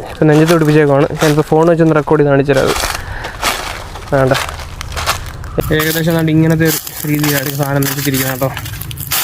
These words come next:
ഏകദേശം ദാണ്ട് ഇങ്ങനത്തെ ഒരു രീതിയിലാണ് സാധനം നെഞ്ചത്തിരിക്കുന്നത് കേട്ടോ. ഇപ്പം തന്നെ ഈ സാധനം എൻ്റെ കയ്യിൽ ഇരുന്നിട്ട് ചൂടായിട്ടുണ്ട് കേട്ടോ, നല്ല ചൂടായിട്ടുണ്ട്. ആ, പക്ഷെ ഓഫായിട്ടില്ല.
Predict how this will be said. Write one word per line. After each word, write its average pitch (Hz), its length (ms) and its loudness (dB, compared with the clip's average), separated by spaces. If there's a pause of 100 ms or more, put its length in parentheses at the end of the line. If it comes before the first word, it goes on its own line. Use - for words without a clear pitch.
(1500)
ഏകദേശം 160 380 4
ദാണ്ട് 160 180 4
ഇങ്ങനത്തെ 160 360 4
ഒരു 151 80 2 (300)
രീതിയിലാണ് 147 520 6
സാധനം 139 260 4
നെഞ്ചത്തിരിക്കുന്നത് 135 480 2
കേട്ടോ. 127 140 2 (2250)
ഇപ്പം 151 220 0
തന്നെ 175 160 2
ഈ - 80 4
സാധനം 170 240 2
എൻ്റെ 175 160 4
കയ്യിൽ 170 160 2
ഇരുന്നിട്ട് 170 320 2
ചൂടായിട്ടുണ്ട് 151 500 2
കേട്ടോ, 135 160 0 (140)
നല്ല 139 260 2
ചൂടായിട്ടുണ്ട്. 156 420 2 (1400)
ആ, - 20 -2 (200)
പക്ഷെ 135 180 0 (100)
ഓഫായിട്ടില്ല. 170 460 2